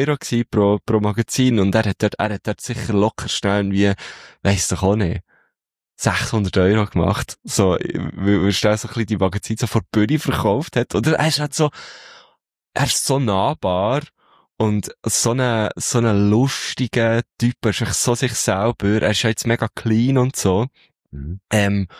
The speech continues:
Speaker 1: und sieht wirklich auch gut, also wirklich muss ich sagen, ja, er sieht wirklich gesund aus, immer noch gleich angelegt wie immer, mit seinem Hütchen, seinem Schacke und so. Er hat so einen Gehstock dabei gehabt am Anfang
Speaker 2: Mhm.
Speaker 1: und hat so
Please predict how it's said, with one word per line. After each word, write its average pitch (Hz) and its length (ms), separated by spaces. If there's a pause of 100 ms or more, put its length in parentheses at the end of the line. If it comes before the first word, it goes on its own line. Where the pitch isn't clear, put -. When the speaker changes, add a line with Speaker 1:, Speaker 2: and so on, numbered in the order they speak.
(580)
Speaker 1:
und 110 280
sieht - 180
wirklich 156 260
auch 160 120
gut, 175 360
also 120 180
wirklich 135 340
muss 147 100
ich - 20
sagen, 143 220
ja, 165 140
er 156 120
sieht 117 220
wirklich 156 260 (120)
gesund 160 420
aus, 135 320 (220)
immer 208 240
noch 139 140
gleich 151 240
angelegt 151 500
wie 135 240
immer, 156 240
mit 113 160
seinem 127 160
Hütchen, 143 380
seinem 113 160
Schacke 135 500
und 135 140
so. - 140
Er - 320
hat - 100
so 110 80
einen 95 180
Gehstock 123 640
dabei 120 320
gehabt - 140
am 117 180
Anfang 120 440
Speaker 2:
Mhm. 85 80 (340)
Speaker 1:
und 98 100
hat 90 140
so 107 100